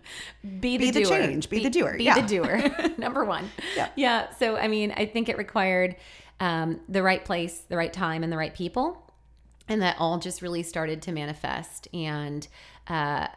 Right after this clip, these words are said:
Speaker 1: it's been a really beautiful kind of piece of place as I've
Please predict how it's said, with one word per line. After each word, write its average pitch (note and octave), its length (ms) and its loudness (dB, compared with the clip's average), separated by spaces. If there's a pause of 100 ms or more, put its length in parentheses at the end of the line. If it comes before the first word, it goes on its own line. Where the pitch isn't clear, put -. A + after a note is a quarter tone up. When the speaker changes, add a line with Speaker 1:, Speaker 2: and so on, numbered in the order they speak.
(120)
Speaker 1:
it's F3 340 -6
been F3+ 480 0
a F#3 100 2
really F#3 240 2
beautiful F3 800 -2
kind F#3+ 160 -4
of E3 260 -10
piece A3 380 -6
of F#3 220 -8
place E3+ 300 -2
as D#3+ 200 -4
I've D#3 240 -4